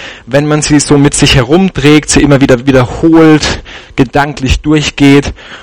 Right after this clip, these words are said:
Und ich würde sogar sagen, sie machen was Entscheidendes mit dem Alltag.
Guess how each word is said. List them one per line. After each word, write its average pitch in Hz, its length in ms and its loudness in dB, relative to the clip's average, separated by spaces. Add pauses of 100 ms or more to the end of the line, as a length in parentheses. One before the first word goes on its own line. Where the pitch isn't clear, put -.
(120)
Und 135 120 -2
ich 123 120 -2
würde 151 120 0
sogar 135 220 0
sagen, 135 240 0
sie 135 100 -2
machen 131 380 0
was 127 140 -2
Entscheidendes 123 680 0
mit 113 140 0
dem 110 100 -2
Alltag. - 640 -4